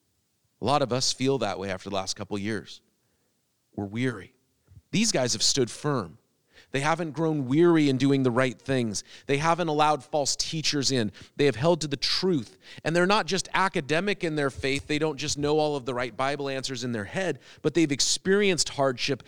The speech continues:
They've lived it out. They have persevered through persecution. He says, "These are good things.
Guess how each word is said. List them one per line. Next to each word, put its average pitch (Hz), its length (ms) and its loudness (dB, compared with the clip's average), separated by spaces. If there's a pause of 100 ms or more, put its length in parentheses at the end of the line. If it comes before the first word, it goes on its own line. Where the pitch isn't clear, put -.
(160)
They've 139 200 4
lived 151 460 4
it 170 180 2
out. 151 260 4
They 147 80 0
have 139 140 -6
persevered 165 880 0
through 170 240 -6
persecution. - 760 -4 (2750)
He 147 80 -4
says, 139 220 0
"These 170 200 -2
are 156 60 -4
good 127 300 -4
things. - 540 -10